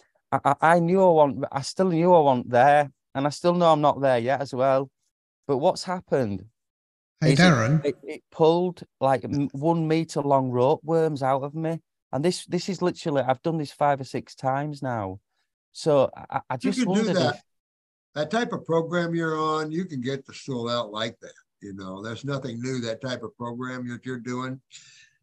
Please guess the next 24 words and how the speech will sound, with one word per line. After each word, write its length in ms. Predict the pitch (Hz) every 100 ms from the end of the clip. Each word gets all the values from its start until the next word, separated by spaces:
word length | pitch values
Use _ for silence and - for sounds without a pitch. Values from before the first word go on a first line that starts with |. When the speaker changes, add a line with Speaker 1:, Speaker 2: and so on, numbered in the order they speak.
| - _ _ -
Speaker 3:
But 340 | 160 156 - _ _ _ _ _ _ _ _ _ _ _ _ _ _ _ _ _
keep 140 | 220 220
in 140 | 202
mind, 340 | 160 165 143 139 _ _ _ _ _ _
that 240 | 151 180 165
burst 260 | 147 165
of 100 | 156
energy 380 | 143 160 156 156
you 240 | 156 160 127
felt, 480 | - 143 160 - - _ _ _ _ _ _ _ _ _ _ _ _
that's 420 | 110 117 143 175
where 220 | 139 151 156
you're 180 | 143
going. 420 | 113 123 160 185 - _ _ _ -
That's 260 | 147 160
where 160 | 170 165
each 260 | 175 185
and 120 | 180 170
every 260 | 170 160
one 240 | 147 156 208
of 160 | 156
you 180 | 139 139
are 100 | 135
going. 440 | 120 147 175 101